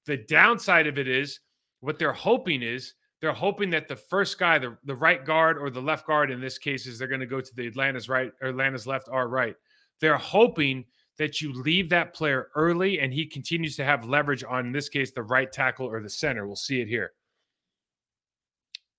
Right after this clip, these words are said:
They wanna keep that leverage. It's just a different way to play. So we have to be patient on our double teams. We have to be able to secure those double teams. The center does a good job in particular here.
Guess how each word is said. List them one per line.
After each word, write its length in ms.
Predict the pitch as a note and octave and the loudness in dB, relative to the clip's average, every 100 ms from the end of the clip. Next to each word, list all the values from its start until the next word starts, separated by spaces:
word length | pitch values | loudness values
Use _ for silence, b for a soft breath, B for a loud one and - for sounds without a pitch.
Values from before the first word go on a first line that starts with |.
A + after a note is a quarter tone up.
| _ _ _ _ _ _ _ _ _ _ _ _ _ _ _ _ _ _ _ _ _ _ _ _ _ _ _ _ - | _ _ _ _ _ _ _ _ _ _ _ _ _ _ _ _ _ _ _ _ _ _ _ _ _ _ _ _ -14
They 120 | G#2+ A#2 | -6 -2
wanna 220 | C3 B2 | 0 0
keep 300 | - E3 - | -2 -6 4
that 240 | E3 B2 | 4 6
leverage. 500 | D3+ D3+ D#3 C#3+ - - | 6 6 6 2 -4 -8
It's 120 | C3 | -4
just 200 | F3 - | -4 -4
a 40 | |
different 380 | B2 D3+ D#3 D#3 | -2 -2 -2 0
way 100 | D3+ | 2
to 80 | C#3 | 2
play. 560 | - - D3+ D#3+ E3+ - b b b | 0 2 6 6 4 -6 b b b
So 140 | - | -4
we 140 | C#3+ D3 | 0 4
have 160 | D#3+ D#3+ | 4 2
to 60 | |
be 100 | C#3 | -6
patient 560 | B2 - D#3+ F3+ - E3 | -6 -2 2 2 2 -2
on 140 | D#3 | -2
our 120 | C3 | -2
double 340 | A#2 C#3 D3 D#3+ | 0 2 2 0
teams. 520 | E3 E3+ F#3+ F#3 - _ _ _ _ _ _ _ - | 0 0 0 -4 -12 _ _ _ _ _ _ _ -4
We 120 | C3 | -2
have 100 | C#3+ | -2
to 80 | C#3 | 2
be 60 | |
able 140 | D#3 C#3 | 0 2
to 40 | |
secure 460 | - C3+ - E3+ F3+ | -4 -8 -2 2 2
those 220 | E3 A#2+ | 2 0
double 200 | D3+ C#3 | 0 0
teams. 260 | C#3+ D3 A#2 | -4 -8 -8
The 60 | |
center 300 | A2 F3 E3+ | -2 0 2
does 180 | C#3+ A#2+ | 0 -2
a 60 | B2+ | -2
good 160 | C#3+ | -2
job 260 | C3 C#3 C3 | 4 4 4
in 80 | A#2+ | -2
particular 540 | - D#3+ D#3 D#3+ D#3 | -6 -6 -2 0 2
here. 300 | D3 E3 E3 | 4 4 2